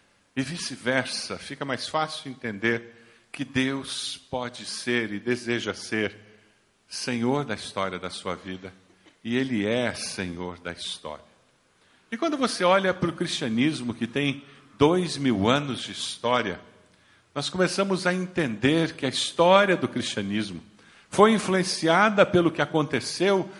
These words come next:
na sociedade civil, e influenciou também a sociedade civil. E aqui no Brasil, particularmente, quando nós pensamos nos batistas, nós vemos os batistas lutando muito para se provar como uma igreja válida,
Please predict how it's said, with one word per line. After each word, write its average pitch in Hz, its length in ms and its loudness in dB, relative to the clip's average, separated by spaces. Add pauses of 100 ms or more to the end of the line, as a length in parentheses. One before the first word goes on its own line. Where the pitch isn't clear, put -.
(140)
na 143 100 6
sociedade 104 800 -4
civil, 87 540 -10 (720)
e 185 80 -2
influenciou 196 800 4
também 127 400 2
a 117 60 2
sociedade 110 640 -4
civil. 85 440 -12 (760)
E 208 80 4
aqui 262 160 4
no 247 100 4
Brasil, 202 340 4
particularmente, 185 920 0
quando 180 220 0
nós 180 180 0
pensamos 170 460 -2
nos 147 160 -2
batistas, 147 920 -2 (400)
nós 165 200 8
vemos 214 240 4
os 185 80 0
batistas 180 560 2
lutando 180 420 4
muito 214 460 0
para 180 160 0
se 208 180 -6
provar 175 540 0
como 175 120 0
uma 160 180 -2
igreja 160 380 -2
válida, 147 640 2